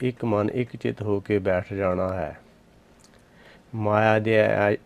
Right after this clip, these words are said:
ਮਾਇਆ ਦੀਆਂ ਇਛਾਵਾਂ ਨੂੰ ਤਿਆਗ ਕੇ ਬੈਠ ਜਾਣਾ ਹੈ। "ਸਤ ਸੰਤੋਖ ਹੋਵੇ ਅਰਦਾਸ, ਤਾਂ ਸੁਣ ਸਦ ਬਹਾਲੇ ਪਾਸ।" ਜੇ ਸੱਚ ਦੇ ਗਿਆਨ ਦੀ ਪ੍ਰਾਪਤੀ ਦੀ ਅਰਦਾਸ ਹੋਵੇ, ਤਾਂ ਜਿਹੜਾ ਹੁਕਮ ਹੈ ਜਾਂ ਸ਼ਬਦ ਗੁਰੂ ਹੈ, ਇਸ ਦੀ ਸਹਾਇਤਾ ਕਰਦਾ ਹੈ,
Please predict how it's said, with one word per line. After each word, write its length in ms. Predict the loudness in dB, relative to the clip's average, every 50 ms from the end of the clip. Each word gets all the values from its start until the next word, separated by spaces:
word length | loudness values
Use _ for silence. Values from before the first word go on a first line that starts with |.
| _ -6
ਮਾਇਆ 420 | -2 0 2 2 4 4 4 4
ਦੀਆਂ 220 | 2 2 0 -2 -2
ਇਛਾਵਾਂ 560 | -2 -4 -4 -4 -2 -2 0 0 0 0 0
ਨੂੰ 140 | -2 -4 -4
ਤਿਆਗ 300 | -2 0 0 0 0 -2
ਕੇ 200 | -4 -4 -4 -2
ਬੈਠ 240 | -2 -2 -4 -4 -6 -6
ਜਾਣਾ 300 | -6 -6 -4 -6 -6 -6
ਹੈ। 280 | -8 -10 -12 -14 -16 -18 -10
"ਸਤ 220 | -4 -2 -2 -2 -2 -6 -8 -6
ਸੰਤੋਖ 560 | -4 -2 -2 -2 -2 0 0 0 -2 -4 -6
ਹੋਵੇ 360 | -6 -6 -4 0 0 2 2
ਅਰਦਾਸ, 460 | 2 0 2 2 2 2 2 0 -4 -10 -8 -4
ਤਾਂ 280 | -2 0 0 0 -2
ਸੁਣ 260 | -2 -2 -2 -2 -2
ਸਦ 420 | -4 -4 -2 -4 -2 -4 -6 -10 -12 -12 _ -6
ਬਹਾਲੇ 460 | -4 -4 -4 -2 -4 -4 -4 -4 -6 -4
ਪਾਸ।" 320 | -4 -2 -2 -2 -4 -6 -10 _ _ -20 -20 -20 -20 -20 -20 -20 -20 _ -8
ਜੇ 200 | -2 0 0 0
ਸੱਚ 300 | 0 0 0 0 0 0
ਦੇ 180 | -2 -2 -2 0
ਗਿਆਨ 340 | 2 2 4 4 4 2 0
ਦੀ 140 | -2 -4
ਪ੍ਰਾਪਤੀ 480 | -2 0 2 4 4 4 2 -2 -4 -2
ਦੀ 160 | 0 2 2
ਅਰਦਾਸ 460 | 2 2 2 2 2 2 2 0 -2
ਹੋਵੇ, 320 | -6 -6 -4 -4 -4 -6 -6 -10 _ _ _ _ -20 -20 -20 -20 _ _ _ -2
ਤਾਂ 260 | 0 2 4 4 4
ਜਿਹੜਾ 240 | 2 2 2 0 0
ਹੁਕਮ 440 | 0 -4 -6 -4 -2 -2 -2 -2
ਹੈ 340 | -2 -2 -4 -4 -4 -6 -10 -8 -6
ਜਾਂ 140 | -4 -4 -4
ਸ਼ਬਦ 360 | -4 -4 -4 -4 -2 -2 -2
ਗੁਰੂ 300 | 0 0 0 0 0 0
ਹੈ, 280 | 0 -2 -4 -6 -10 -14 _ _ _ -6
ਇਸ 140 | -6 -4 -4
ਦੀ 200 | -4 -4 -4 -4
ਸਹਾਇਤਾ 460 | -4 -4 -4 -4 -4 -2 -2 -4 -4
ਕਰਦਾ 400 | -4 -4 -6 -4 -4 -4 -4 -4
ਹੈ, 220 | -4 -6 -8 -10